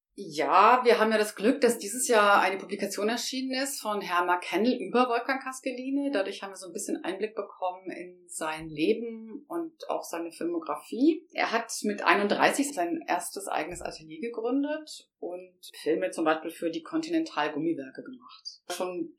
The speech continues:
neunzehnhundertsechsundzwanzig wechselte er zur ufa, die da die Werbefilmabteilung gegründet hat, und dort gestaltet er das erste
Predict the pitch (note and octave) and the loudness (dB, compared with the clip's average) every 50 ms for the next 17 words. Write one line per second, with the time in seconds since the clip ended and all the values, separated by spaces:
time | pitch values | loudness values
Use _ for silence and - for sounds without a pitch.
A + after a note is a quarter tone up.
0 | _ _ - F3 F#3+ - F#3+ - F#3+ - - G3 E3 - D3 E3+ G#3+ - - B3+ | _ _ 0 0 0 0 -2 -4 -4 -4 -4 -6 -4 0 2 2 2 0 -4 -8
1 | - - G3 F#3+ - - A3 - - - F3 - - - - E3 - - - B3+ | -6 -4 -4 -4 -4 -8 -6 -6 -4 -4 -4 -6 -6 -8 -8 -8 -12 -8 -6 -6
2 | C4+ D4+ D4 - _ _ - - - - F3+ F3 F3 - - E3 E3+ D#3+ F3 A#3 | -6 -6 -8 -14 _ _ -18 -16 -14 -12 -12 -10 -12 -10 -4 2 4 4 4 4
3 | B3+ - - B3+ A#3+ - - - - A#3 A3+ A3+ A#3 A3+ - - G#3+ A#3+ B3 C4+ | 0 0 0 0 2 2 0 0 -2 -6 -6 -6 -10 -10 -4 -4 -2 0 0 -2
4 | C4+ - - A#3+ B3 B3 - - - - - G3 G3 G3 F#3+ _ - - - - | -2 -2 0 0 0 0 -2 -12 -14 -8 -6 -6 -6 -6 -8 _ -20 -12 -2 2
5 | F3+ G3 A#3+ C4+ - - C4+ - - - G#3 G3+ G#3 G#3 A3 G#3+ - _ - - | 4 6 6 4 4 -2 -10 -8 0 2 2 2 2 0 -6 -8 -10 _ -18 -10
6 | - F3 F3+ G3 G3+ - - - - - D#3+ F#3 F#3+ - - | -4 0 0 0 0 -2 -8 -12 -6 -2 -2 -2 -2 -4 -10